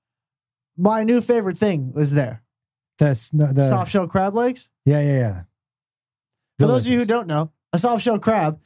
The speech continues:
Speaker 1: is one that a restaurant will take and deep fry the entire thing, shell and all, and
Speaker 2: Yeah.
Speaker 1: allows you to eat the entire crab, shell
Speaker 2: I
Speaker 1: and
Speaker 2: can't
Speaker 1: all.
Speaker 2: believe you have never had one of those.
Speaker 1: It, yo. <laughs>
Speaker 2: You've had soft shell crab.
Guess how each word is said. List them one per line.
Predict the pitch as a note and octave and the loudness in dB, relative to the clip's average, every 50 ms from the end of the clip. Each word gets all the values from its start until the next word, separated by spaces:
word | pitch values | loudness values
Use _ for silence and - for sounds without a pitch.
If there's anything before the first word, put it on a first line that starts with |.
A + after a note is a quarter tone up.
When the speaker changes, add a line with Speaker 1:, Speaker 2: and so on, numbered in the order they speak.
| _ _ _ _ - | _ _ _ _ 0
Speaker 1:
is | - E3+ E3+ E3 | 0 0 2 2
one | E3+ F#3 G3+ G3 F#3 F3+ F#3 D#3 D3+ | 0 0 0 0 0 -2 -4 -2 0
that | D#3+ E3+ E3 | 2 2 4
a | D#3+ D#3+ | 4 2
restaurant | E3 G3 G3+ G3+ - G#3 F3+ E3 | 2 0 0 0 -2 -2 0 0
will | E3 E3 | 0 0
take | - E3+ D3+ D3 - - _ _ - | 0 0 0 0 -2 -6 _ _ 0
and | - E3 D#3 D3+ D3 C#3 - _ _ _ _ D#3+ D3+ | 2 2 4 4 2 0 -4 _ _ _ _ -14 -4
deep | - - B3+ B3+ B3+ | 0 0 0 0 0
fry | - - B3+ C4 A#3+ A3+ G3+ | -2 -2 0 0 2 0 0
the | F3+ F#3 F3+ | 2 2 0
entire | F3+ F3 E3+ G3 A3+ A#3+ A#3+ A3+ | 0 0 0 0 2 2 2 0
thing, | A3 - B3+ C4 A#3+ F3+ | 0 0 0 0 2 2
shell | E3 - - - B3 A#3+ A#3 A3 | 0 0 0 0 0 2 0 0
and | G3+ G#3 | 0 0
all, | A3+ A#3+ A3 E3 C3+ - | 0 0 0 0 -2 0
and | D3 C#3+ | 0 0
Speaker 2:
Yeah. | - | 0
Speaker 1:
allows | D3 E3+ F#3 G3 G3 F#3+ E3 | 0 0 0 0 0 0 0
you | F#3 F#3 | -2 -2
to | F3+ - E3+ - - | 0 0 -2 -2 0
eat | - F#3 F#3 D#3 - _ _ - | 2 2 2 2 -2 _ _ 0
the | D3 D3+ | 2 2
entire | D3 C#3+ C#3+ - C3+ D#3 D3+ E3 E3+ D#3+ | 2 2 0 -2 0 0 2 2 2 0
crab, | D3+ - - D#3+ D3+ C3 A#2 A2+ - _ _ | 0 0 0 0 0 -2 -4 -8 -12 _ _
shell | - - - - D3+ D3+ D3+ D3+ D3+ | -16 -6 -2 0 0 2 2 0 2
Speaker 2:
I | - - | 2 2
Speaker 1:
and | C#3 C3 | 2 4
Speaker 2:
can't | D3 D3 D3+ | 2 2 2
Speaker 1:
all. | - | 0
Speaker 2:
believe | B3+ B3 A3+ G3+ | 0 -2 -2 -2
you | F3+ F3+ | -2 0
have | E3+ D#3+ | 0 2
never | D#3+ D3+ C#3+ | 2 2 0
had | B2+ G#2+ A#2+ B2+ C3+ A#2+ | 0 0 0 0 0 0
one | G2+ | -2
of | F2 E2+ | -4 -8
those. | E2 D#2+ _ - - - _ _ _ _ - | -12 -16 _ -20 -20 -20 _ _ _ _ -2
Speaker 1:
It, | G#3+ A3 A3 A#3 A#3 A#3 _ _ _ _ _ _ - | 0 2 2 2 0 0 _ _ _ _ _ _ 0
yo. | F3 G3 F#3+ E3 C#3+ A#2+ G#2 - _ _ | 2 2 2 0 -2 -4 -6 -10 _ _
<laughs> | _ _ - | _ _ 0
Speaker 2:
You've | - F3 A3 G3 E3+ F#3+ G3 A3+ - - | 2 2 2 2 2 2 4 4 4 2
had | C4 B3+ G3 - | 0 0 -2 -2
soft | - - F3+ D#3+ - | -2 -4 -4 -4 -4
shell | - - F#3 E3+ | -2 -2 -2 0
crab. | C#3+ - F3+ E3+ D#3+ D#3+ F#3 A#3+ | 0 0 0 0 0 -2 -2 -6